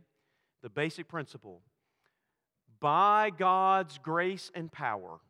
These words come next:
here's the principle. By God's grace and power,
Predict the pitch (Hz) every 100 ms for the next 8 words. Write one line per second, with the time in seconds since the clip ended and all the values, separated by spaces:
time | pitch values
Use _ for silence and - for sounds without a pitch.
0 | _ _ _ _ _ _ _ _ _ _
1 | _ _ _ _ _ - 131 135 175 170
2 | - - 90 _ 127 147 170 220 202 202
3 | 202 190 147 175 190 190 196 175 156 117
4 | 95